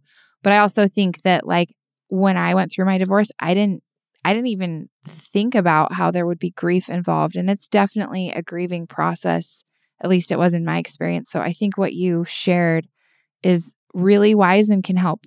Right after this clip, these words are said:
a lot of people. I also wanted to ask you about, as a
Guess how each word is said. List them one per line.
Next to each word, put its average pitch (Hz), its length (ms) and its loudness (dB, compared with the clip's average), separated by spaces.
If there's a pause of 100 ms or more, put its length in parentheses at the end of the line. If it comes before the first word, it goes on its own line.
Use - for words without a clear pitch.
(200)
a 175 100 -6
lot 160 200 -2
of 175 60 -2
people. 165 460 -4 (640)
I 196 140 2
also 226 440 6
wanted 220 320 4
to 220 140 2
ask 175 400 0
you 254 380 0
about, 170 640 -2 (360)
as 180 200 0
a 170 100 0